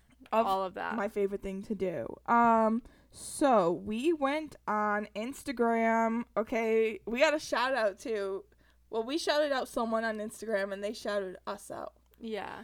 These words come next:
Speaker 1: So it works, guys. If you wanna get mentioned on the most, um, popular rising podcasts, don't get me started.
Speaker 2: Respond to
Speaker 1: <laughs>
Speaker 2: our Instagram
Speaker 1: Yes.
Speaker 2: story.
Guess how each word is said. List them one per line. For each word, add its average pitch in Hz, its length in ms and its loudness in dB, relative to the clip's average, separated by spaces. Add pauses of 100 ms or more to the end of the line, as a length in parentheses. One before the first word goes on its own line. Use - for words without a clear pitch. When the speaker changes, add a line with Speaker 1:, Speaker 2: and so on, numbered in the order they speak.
(120)
Speaker 1:
So 349 640 12 (140)
it 285 160 6
works, 285 340 6
guys. 208 440 4
If 226 100 -4
you 247 120 -2
wanna 254 200 4
get 269 220 0
mentioned 240 540 -4
on 226 160 -4
the 220 80 -2
most, 220 420 -8 (340)
um, 202 500 -2 (340)
popular 277 600 4
rising 233 680 0
podcasts, 208 880 -2 (200)
don't 214 160 -2
get 220 140 -4
me 220 80 -4
started. 196 500 0
Speaker 2:
Respond 196 460 -6
to - 120 -12
Speaker 1:
<laughs> - 20 -8
Speaker 2:
our 190 140 -6
Instagram 370 580 6
Speaker 1:
Yes. 247 200 4
Speaker 2:
story. 226 460 -2